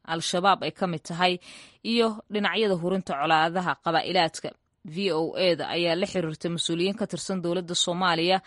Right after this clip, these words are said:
iyo sidoo kaleeto maamulka Galmudug iyo degmada Caabudwaaq maamulkeeda iyo afhayeenka wasaaradda arrimaha dibadda ee Ethiopia oo markiiba ka jawaabay codsigii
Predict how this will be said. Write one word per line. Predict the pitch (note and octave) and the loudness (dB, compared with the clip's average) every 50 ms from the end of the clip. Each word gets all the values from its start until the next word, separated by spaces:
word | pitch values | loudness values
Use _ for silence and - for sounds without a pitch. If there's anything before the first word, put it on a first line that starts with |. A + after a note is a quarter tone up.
| - - - - - - - - - - | -8 -20 -20 -20 -20 -20 -20 -20 -12 -4
iyo | - F#3+ G3 F#3+ | 0 2 2 2
sidoo | - - C4 A#3 G#3 F3+ | 2 2 4 4 2 2
kaleeto | - F#3 F3+ F3+ - G3 | 2 0 -2 0 0 0
maamulka | F#3+ G3 G3 G#3 G3+ F#3 F3 - F#3 F3 | 2 2 2 2 2 0 -2 -2 -4 -2
Galmudug | D#3+ F#3 G3+ G#3 F#3 E3+ D#3 D#3+ - _ - | 0 0 0 2 0 0 -2 -4 -6 _ -8
iyo | - G3 G3 G3 G#3 A3 A3+ G#3+ G3+ - G#3+ - - D#3+ E3 | -6 -2 0 2 2 2 0 -2 -6 -12 -16 -16 -10 -6 -4
degmada | F#3 F3+ F#3 G#3 G#3+ G3 F#3+ C#3+ - | -2 0 2 2 4 4 2 4 4
Caabudwaaq | - E3 E3 E3 F3+ G#3 F#3+ G3 F3+ E3+ E3 D#3 - - - | 6 6 6 6 4 2 2 2 4 4 4 2 0 -8 -12
maamulkeeda | - F3+ F3+ F#3 F#3+ G3+ G#3 F#3 E3+ D#3+ - - F3 E3 D#3+ E3 F3+ D#3+ E3 - _ _ _ - - - - _ _ - | -8 -4 0 2 4 4 4 2 0 -2 -2 -2 -2 0 2 2 2 2 0 -2 _ _ _ -20 -20 -20 -20 _ _ -6
iyo | - A3 A#3+ B3+ - | -2 0 2 2 2
afhayeenka | - E3+ - - F#3 F#3 F#3+ G3 G#3 G#3 - F#3 E3+ | 2 0 -2 0 0 2 2 2 2 2 2 0 0
wasaaradda | F3 E3 D#3+ F3+ F3 F3 F#3+ F3+ E3 C#3 | 2 2 4 4 4 4 4 2 0 0
arrimaha | E3+ D#3+ F3 F#3 F#3 F#3 F3 E3 | 0 0 -2 -4 -2 -2 -4 -4
dibadda | D3+ E3 E3 F#3 F#3 D#3+ C#3+ D#3 D3 D3+ - - | -4 -2 -2 -2 -2 -2 -2 -4 -4 -6 -6 -6
ee | F3 E3 A#2 | -4 -4 -4
Ethiopia | E3 - - A3 G#3+ F#3+ - - F3+ E3 D3+ D3+ D3+ D3 D#3 - _ - - | -4 -4 -2 -2 -2 -2 -2 -2 -2 0 -2 -2 -4 -8 -16 -20 _ -10 -4
oo | - F3 F3 E3 E3 D#3+ | 0 2 4 4 4 2
markiiba | D#3 E3+ G3+ G#3+ - _ - G3+ F#3 E3 D#3+ | 0 0 -2 -2 -2 _ -6 -4 -4 -2 -4
ka | E3 - - G#3 | -2 -2 -2 -2
jawaabay | F3+ D3+ E3+ E3 D#3+ D#3 D#3 D3+ C3 D#3 B2+ | 0 0 0 2 2 2 2 2 0 -2 -2
codsigii | - - F#3+ G3+ - - - - F#3 F3 D#3 D3+ - | -2 -2 -2 -2 -2 -4 -6 -6 -6 -6 -6 -8 -10